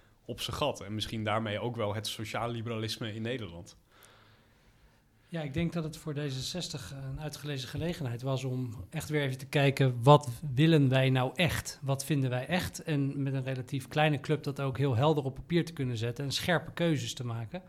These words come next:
Speaker 2: Ook omdat het gevoel, als je op nul zetels of, hè, uiteindelijk drie zetels bij die verkiezingen,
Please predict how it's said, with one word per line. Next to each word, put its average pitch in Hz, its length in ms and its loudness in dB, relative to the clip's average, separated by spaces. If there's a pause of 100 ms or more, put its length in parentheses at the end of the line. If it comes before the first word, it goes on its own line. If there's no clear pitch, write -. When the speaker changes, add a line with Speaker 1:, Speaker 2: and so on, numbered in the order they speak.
(520)
Speaker 2:
Ook 156 260 0
omdat 143 300 -2
het - 140 -12
gevoel, 143 600 -2
als - 180 -2
je 156 60 0
op 127 80 -2
nul 135 220 4
zetels 139 420 2
of, 120 260 -4
hè, 151 160 0
uiteindelijk 127 420 2
drie 135 140 6
zetels 131 380 2
bij 135 140 4
die 127 120 4
verkiezingen, 135 580 2